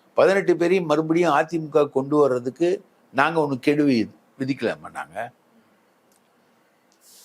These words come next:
நாங்க சொல்லலாமா? முத்துசாமியை கொண்டு வா, தோட்-, தோப்பு வெங்கடாச்சலத்தை கொண்டு வா, சிந்து ரவிச்சந்திரனை கொண்டு வா அப்படின்னு நாங்க உங்களுக்கு கெடு விதிக்கலாமா?" அப்படின்னு எடப்பாடி கேட்டிருக்காரு.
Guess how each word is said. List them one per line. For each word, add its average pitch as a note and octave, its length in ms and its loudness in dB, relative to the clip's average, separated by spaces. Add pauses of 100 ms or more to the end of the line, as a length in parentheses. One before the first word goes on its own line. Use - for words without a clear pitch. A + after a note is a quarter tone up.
(120)
நாங்க C#3 260 2 (100)
சொல்லலாமா? A2+ 640 0 (100)
முத்துசாமியை A2+ 640 -4
கொண்டு G#2 260 -6
வா, A2+ 360 2 (600)
தோட்-, C3+ 360 0
தோப்பு C#3 360 2
வெங்கடாச்சலத்தை G2+ 600 -2
கொண்டு G2 220 -8
வா, A#2 200 2
சிந்து C3 340 -6
ரவிச்சந்திரனை F#2 680 -2
கொண்டு G#2 220 -4
வா A2 200 2
அப்படின்னு A2 180 -8
நாங்க A#2+ 460 -4 (540)
உங்களுக்கு A#2+ 340 0
கெடு B2 200 0
விதிக்கலாமா?" F2+ 800 -8
அப்படின்னு A#2 460 -16
எடப்பாடி G2 380 -2
கேட்டிருக்காரு. - 520 -20